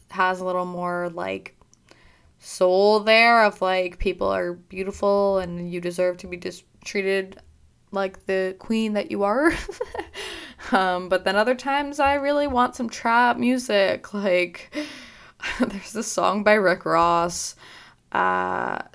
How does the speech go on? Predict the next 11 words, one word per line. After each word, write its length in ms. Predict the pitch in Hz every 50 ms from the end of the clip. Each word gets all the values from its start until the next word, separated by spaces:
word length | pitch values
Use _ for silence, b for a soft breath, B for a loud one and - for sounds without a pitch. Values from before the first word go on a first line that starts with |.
| _ _
Cheap 260 | - - - 202 - -
Thrills, 580 | - - 180 175 175 175 175 175 175 165 -
that 320 | - - 87 95 - - - - - - _ _ _ _ - _ _ _ _ - _ _ - -
it 140 | 190 190 -
just 300 | - 262 277 240 - -
gets 240 | 190 180 175 - 190
me 100 | 190 -
going 460 | - - 175 170 170 175 175 175 170
about, 260 | 170 170 175 185 -
like, 240 | - 180 180 170 -
drugs, 1000 | - - - - 170 180 190 196 196 190 190 185 185 190 190 185 170 - - -